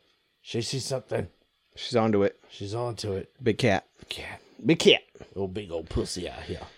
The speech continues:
Speaker 2: All right, well.
Speaker 1: Who's, uh, uh, uh, Od-, Odysseia?
Speaker 2: That person's been here from the start, as well
Speaker 1: Okay.
Speaker 2: as Six Flags Magic Mountain.
Speaker 1: Six Flags Magic Mountain.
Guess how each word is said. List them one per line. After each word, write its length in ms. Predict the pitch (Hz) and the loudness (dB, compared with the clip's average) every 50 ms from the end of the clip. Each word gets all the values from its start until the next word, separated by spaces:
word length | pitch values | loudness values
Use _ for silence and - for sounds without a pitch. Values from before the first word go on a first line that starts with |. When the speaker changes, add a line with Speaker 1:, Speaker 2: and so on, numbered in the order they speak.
| _ _ _ _ _ - | _ _ _ _ _ 6
Speaker 2:
All 80 | 180 196 | 8 8
right, 260 | 220 220 202 - - | 8 8 6 6 8
well. 180 | 147 151 160 | 8 8 8
Speaker 1:
Who's, 280 | 160 - 170 190 165 147 | 8 6 4 4 4 4
uh, 160 | 135 120 - - | 0 0 0 2
uh, 220 | 107 113 117 - - - | 4 4 4 4 0 -2
uh, 160 | 98 107 101 67 | -2 -2 0 2
Od-, 360 | 98 107 110 110 104 - - - | 4 4 4 4 2 -4 -10 -6
Odysseia? 680 | - 92 92 87 101 98 - - - - - - - - - _ _ _ _ _ _ - | -6 -6 -4 -2 -4 -4 -4 -4 -6 -6 -6 -6 -8 -14 -18 _ _ _ _ _ _ -6
Speaker 2:
That 340 | - 110 117 117 135 143 - | 2 6 6 6 6 6 4
person's 420 | - 175 170 - 175 156 147 - | 2 2 4 4 2 2 0 2
been 160 | - 131 131 | 4 6 6
here 120 | 139 131 127 | 6 6 6
from 120 | 139 127 | 6 4
the 60 | 117 | 4
start, 340 | 117 - - 117 123 - - _ _ | 4 4 6 6 6 4 2 _ _
as 300 | 95 95 95 95 92 101 | 0 0 0 0 0 0
well 180 | 92 101 110 113 | 2 2 4 6
Speaker 1:
Okay. 100 | 104 98 | 4 4
Speaker 2:
as 100 | 90 - | 4 2
Six 200 | - 120 107 - | 2 0 0 0
Flags 360 | - 110 104 107 107 101 - | 0 2 2 2 2 0 -2
Magic 260 | 104 95 101 107 - - | -2 -2 -2 -2 -4 -6
Mountain. 300 | 85 71 - - - - - _ _ _ _ | -6 -6 -6 -8 -12 -14 -16 _ _ _ _
Speaker 1:
Six 420 | - - - 135 151 156 - - | -12 0 2 2 2 2 0 -6
Flags 680 | - - 131 123 120 139 135 131 131 139 131 113 104 | -2 2 6 6 8 8 8 6 6 4 2 0 -6
Magic 480 | 101 98 104 110 117 127 127 127 131 123 | -6 -2 2 4 4 4 4 2 -2 0
Mountain. 520 | 120 123 127 120 104 - 85 85 82 78 | 2 4 4 4 4 0 -6 -10 -12 -12